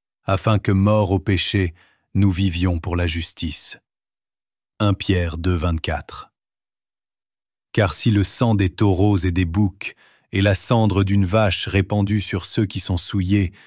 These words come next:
sanctifie et procure la pureté de la chair, combien plus le sang de Christ, qui, par l'Esprit éternel, s'est offert lui-même sans tache à Dieu,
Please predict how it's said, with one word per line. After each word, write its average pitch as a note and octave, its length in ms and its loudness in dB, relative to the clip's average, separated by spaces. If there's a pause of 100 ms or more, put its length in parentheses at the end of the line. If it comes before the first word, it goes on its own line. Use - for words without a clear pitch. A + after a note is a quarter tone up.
(240)
sanctifie A2 960 -2
et E2+ 80 -2
procure G#2 540 0
la F#2 120 0
pureté - 480 -2
de F#2+ 100 0
la F2+ 140 -2
chair, G2 540 -2 (500)
combien A2+ 480 2
plus G#2+ 420 -2
le F#2+ 120 0
sang F#2+ 300 -2
de F2 100 0
Christ, - 580 -6 (540)
qui, F#2+ 320 0 (380)
par F2+ 160 0
l'Esprit F#2+ 480 2
éternel, F#2+ 720 0 (340)
s'est - 300 -2
offert G#2+ 340 2
lui-même G#2 500 4
sans G#2 280 0
tache G2 360 0
à F2+ 80 0
Dieu, E2 380 0